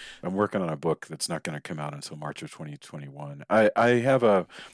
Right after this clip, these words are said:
I'm in the middle of a book series for Macmillan Children's called Young Captain Nemo. The first one came out this past semester.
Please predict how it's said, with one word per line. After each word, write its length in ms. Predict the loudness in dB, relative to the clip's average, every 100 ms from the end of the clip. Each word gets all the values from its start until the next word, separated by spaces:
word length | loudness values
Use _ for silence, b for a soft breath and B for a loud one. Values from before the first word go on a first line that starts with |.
| -6
I'm 140 | 0
in 40 | 2
the 60 |
middle 260 | 4 4 4
of 120 | 4
a 40 | 2
book 200 | 2 2
series 480 | 0 2 0 -4
for 200 | -4 -4
Macmillan 440 | -2 -6 -4 -4 -2
Children's 560 | 0 0 -2 -8 -10
called 200 | -4 -2
Young 200 | 0 -2
Captain 360 | 0 -2 0 -6
Nemo. 360 | -4 -4 -4 -8 B B B
The 80 | -2
first 260 | 0 0
one 160 | 0 -4
came 220 | -2 0
out 280 | 2 2 -2
this 160 | -8 -2
past 280 | 2 2 0
semester. 560 | -2 -4 -4 -6 -8